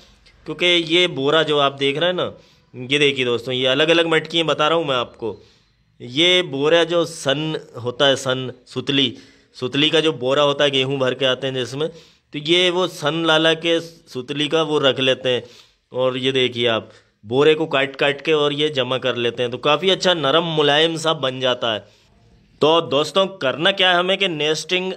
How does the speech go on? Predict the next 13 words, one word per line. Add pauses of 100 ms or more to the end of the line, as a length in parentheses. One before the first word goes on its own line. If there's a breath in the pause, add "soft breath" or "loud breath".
(100)
अब (400)
फिर
से
कर
देना
है।
अब
नेस्टिंग
हम
फिर
से
करेंगे,
क्योंकि